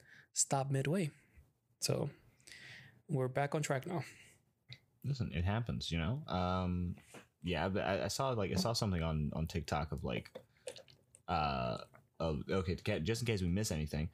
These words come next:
Speaker 2: to catch everybody up to speed, we were talking about the Blue's Clues, uh, Three Steves, or whatever the last two's names are. I'm not quite sure what their names are. Um,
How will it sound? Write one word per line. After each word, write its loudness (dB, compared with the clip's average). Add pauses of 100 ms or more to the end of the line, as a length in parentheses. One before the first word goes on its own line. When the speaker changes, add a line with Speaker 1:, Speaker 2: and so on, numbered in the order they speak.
(140)
Speaker 2:
to -12
catch 0
everybody 2
up -4
to -6
speed, 0
we 2
were 0
talking 0
about 2
the -2
Blue's 0
Clues, 0 (300)
uh, 2 (140)
Three -2
Steves, 0
or 0
whatever 0
the 2
last 2
two's 2
names 2
are. 0
I'm 2
not 0
quite 2
sure 0
what 0
their 0
names -2
are. -6 (380)
Um, 0